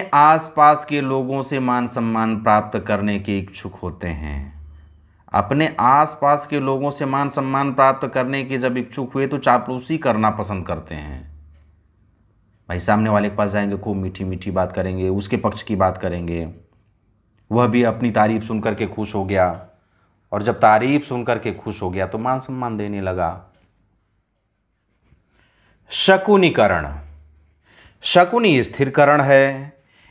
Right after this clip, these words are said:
इसका प्रतीक कोई भी पक्षी है। शकुनी करण की अवस्था ऊर्ध्वमुखी है, अर्थात ऊपर की ओर मुख किए हुए अवस्था में है, फिर भी इसे सामान्य फल देने वाला करण माना जाता है, अशुभ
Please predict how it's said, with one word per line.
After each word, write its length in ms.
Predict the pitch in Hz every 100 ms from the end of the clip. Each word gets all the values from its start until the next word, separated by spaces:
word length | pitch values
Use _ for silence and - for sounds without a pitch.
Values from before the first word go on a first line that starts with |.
| _
इसका 280 | 202 208 240
प्रतीक 520 | 214 139 120 143 151 151
कोई 400 | - 117 117 113
भी 240 | 92 107 110
पक्षी 560 | 101 92 - - 101
है। 500 | 82 92 82 73 73 - - _ _ _ -
शकुनी 500 | - 180 170 233 269
करण 300 | 208 175 175
की 120 | 160
अवस्था 460 | 135 131 123 104 104 123 151 - _ -
ऊर्ध्वमुखी 600 | 208 123 131 110 - 85
है, 140 | 78
अर्थात 420 | 80 - 185 185 180
ऊपर 280 | 160 175
की 180 | 151 151
ओर 140 | 143 139
मुख 220 | 131 120
किए 360 | 110 120 123 117
हुए 120 | 117
अवस्था 380 | 107 104 - 101
में 120 | 95
है, 380 | 80 78 69 - _ _ _ - _ _
फिर 220 | - 190 214
भी 160 | 247
इसे 280 | 220 175 190
सामान्य 640 | 180 113 110 117 117 120 113
फल 280 | - 110
देने 340 | 104 101 104 104
वाला 300 | 98 98 98
करण 340 | 95 95 95 95
माना 320 | 90 90 95
जाता 340 | 92 92 104
है, 100 | 104 127
अशुभ 400 | 117 117 165